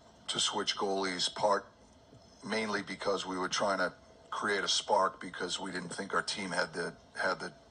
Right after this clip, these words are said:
the energy that we needed or the, the juice, whatever you wanna, whatever you wanna call it. I didn't think we were,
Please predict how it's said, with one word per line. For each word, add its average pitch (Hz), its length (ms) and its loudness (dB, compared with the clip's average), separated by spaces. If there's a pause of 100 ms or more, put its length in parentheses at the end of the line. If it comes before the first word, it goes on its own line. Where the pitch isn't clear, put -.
(120)
the 95 140 -4
energy 90 400 0
that 87 160 -2
we 90 100 -10
needed 87 360 -10
or 85 160 -6
the, 80 220 -4 (580)
the 98 100 -6
juice, 92 420 -2
whatever 90 220 -2
you 90 80 -4
wanna, 87 200 0 (720)
whatever 95 240 -2
you 92 80 -4
wanna 85 160 2
call 87 340 4
it. 80 60 -4 (460)
I - 80 2
didn't 92 180 -2
think 92 280 -6
we 92 80 -6
were, 90 380 0